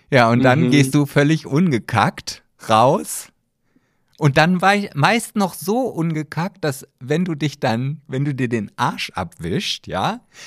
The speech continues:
Speaker 1: trotzdem schon was Braunes dran ist.
Speaker 2: Oh ja, und vor
Speaker 1: Äh,
Speaker 2: allem, aber das muss doch auch, das muss doch eine Fehlkonstruktion der, äh, menschlichen Anatomie sein, dass wenn du auf dem Klo sitzt, ja, und du drückst und da kommt ein Würstchen raus, ja,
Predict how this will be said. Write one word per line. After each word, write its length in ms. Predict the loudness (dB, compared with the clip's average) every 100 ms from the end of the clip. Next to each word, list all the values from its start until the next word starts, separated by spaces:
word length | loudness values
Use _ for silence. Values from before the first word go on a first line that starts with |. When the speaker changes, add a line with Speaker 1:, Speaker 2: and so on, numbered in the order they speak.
| -14
Speaker 1:
trotzdem 500 | -4 -2 -2 -4 -6
schon 220 | -4 -2 -2
was 160 | -2
Braunes 460 | -2 0 0 -2 -6
dran 220 | -12 -14
ist. 320 | -16 -20 -20 _ _ _ _
Speaker 2:
Oh 160 | 0 0
ja, 380 | 0 0 0 -2 -10 -2
und 140 | -2
vor 120 | 0
Speaker 1:
Äh, 40 | 0
Speaker 2:
allem, 180 | -2 -4
aber 100 | -8
das 180 | -8
muss 200 | -2 0
doch 140 | 0 0
auch, 180 | -2 -2
das 160 | -4
muss 160 | -2 -2
doch 160 | -4
eine 340 | -2 -2 -2 -6 _ _ -20
Fehlkonstruktion 1500 | -18 -4 -2 -2 -4 -8 -10 -10 -12 -12 -16 -6 0 0 0 -6 _ -2
der, 300 | 0 2 0
äh, 120 | 0 -2
menschlichen 540 | -2 -4 -8 -12 -6
Anatomie 640 | -4 -4 -6 -2 0 0
sein, 220 | -2 -4 -4
dass 180 | -4
wenn 160 | -4 -2
du 80 | -4
auf 180 | -4 -6
dem 120 | -12
Klo 240 | -6 -6
sitzt, 300 | -6 -12 -6
ja, 140 | 0 0
und 200 | -2 -8
du 80 |
drückst 460 | -12 -10 -6 -6 -6
und 60 | -8
da 60 |
kommt 300 | -4 -6 -6
ein 140 | -8 -4
Würstchen 420 | -6 -6 -12 -10
raus, 380 | -8 -10 -8 -2
ja, 260 | -2 -2